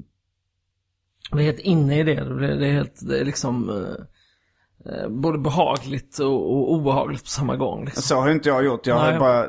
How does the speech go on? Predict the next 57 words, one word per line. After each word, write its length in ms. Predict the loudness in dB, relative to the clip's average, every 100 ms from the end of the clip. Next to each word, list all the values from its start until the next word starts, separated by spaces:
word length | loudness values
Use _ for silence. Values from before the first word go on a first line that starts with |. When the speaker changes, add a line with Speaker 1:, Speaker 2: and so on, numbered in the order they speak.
| 0
Speaker 1:
Men 120 | 0
Speaker 2:
det, 140 | 4 4
Speaker 1:
jag 100 | 4
Speaker 2:
de 40 |
Speaker 1:
tänkte 240 | 4 6
just 80 | 6
Speaker 2:
möbler 160 | 6 6
Speaker 1:
det, 60 |
Speaker 2:
jag 60 | 4
har 100 | 4
Speaker 1:
din 120 | 2
Speaker 2:
fått, 220 | 2 0 0 _ -8 -6 -6 0
det 80 | 2
är 100 | 4
de 240 | 4 4
som 200 | 2 2
du 80 | 2
ser. 380 | 2 2 2 -2 -6 _ _ -4
Speaker 1:
Ja, 160 | 2
Speaker 2:
Eller 120 | 4 4
som 160 | 2
jag 80 | 2
Speaker 1:
precis. 300 | 2 0 -2
Speaker 2:
hittat. 160 | -4 2
Jag, 220 | 2 2
jag 120 | 0 -4
fick 180 | -4
något 160 | -6 -8
skrivbord 480 | -6 -2 -2 -2 -4
från 120 | -4
ett 80 | -2
gamla 260 | 0 2
jobb. 380 | 2 2 0 -6 -14 _ -4
Det 60 | 0
är 40 |
någon 120 | 2
risig 480 | 2 2 0 -2 -2
pinnstol 640 | 0 2 2 0 0 0
som 160 | -2 -2
jag 300 | 0 0 -2
tror 180 | -2 -2
kommer 280 | -2 -4 -4
från 240 | -4 -4
mitt 160 | -4 -4
barndomshem. 920 | 0 2 2 0 -2 -2 -2 -2 -6 _ _ -4
Speaker 1:
Ja, 560 | 0 4 4 2 -4 -10
precis. 260 | -6 -4
Det 80 | -2
är 20 | -2
påfallande, 800 | 2 0 2 -2 0 -2 0 2 2 2 0 -2 -6 _ _ _ _ _ _ _ _
jag 80 | -6
vet 80 | -4
inte 180 | -4 -2
vad 100 | -4
man 60 |
ska 240 | -4 -6 -4
säga. 220 | -2 -4